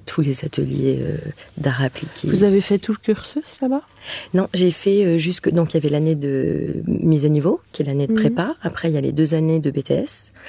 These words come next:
Speaker 1: Et après, il y avait les deux années de D S A A.
Speaker 2: Mhm.
Speaker 1: Mais donc, euh, j'étais prise en D S A A, mais j'avais une petite problématique avec un prof. <laughs> Et donc, euh, du coup, j'avais aussi, euh,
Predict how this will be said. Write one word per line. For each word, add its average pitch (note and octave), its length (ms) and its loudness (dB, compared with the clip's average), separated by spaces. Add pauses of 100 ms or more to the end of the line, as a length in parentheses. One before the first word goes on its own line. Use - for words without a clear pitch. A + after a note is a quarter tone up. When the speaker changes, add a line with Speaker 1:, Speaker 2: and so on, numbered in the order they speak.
(360)
Speaker 1:
Et D3+ 100 2
après, D3 220 -2
il F#3+ 40 2
y F#3 40 4
avait D3+ 140 2
les C#3 100 2
deux D3+ 220 2
années E3+ 200 2
de D3+ 460 -2
D D3 140 -2
S D#3 180 -2
A D3+ 140 -2
A. D3 40 -8 (260)
Speaker 2:
Mhm. B3 140 -4 (480)
Speaker 1:
Mais C#3+ 140 4
donc, D3+ 300 0
euh, D3 40 2
j'étais C#3+ 280 -2
prise F3 260 -2
en E3 80 0
D D3+ 80 -2
S D3 220 -2
A D3 180 0
A, A3+ 80 -2
mais G#3+ 300 2 (500)
j'avais C#3 180 -4
une C#3+ 100 -4
petite - 160 -16
problématique D3 440 -2
avec C#3+ 100 -6
un C#3 120 -4
prof. - 440 -2 (540)
<laughs> - 380 0
Et D#3+ 80 2 (220)
donc, - 280 0
euh, D3 80 -4 (100)
du D3 100 -4
coup, - 200 -6
j'avais D3 260 0
aussi, D#3+ 400 0
euh, C#3+ 180 2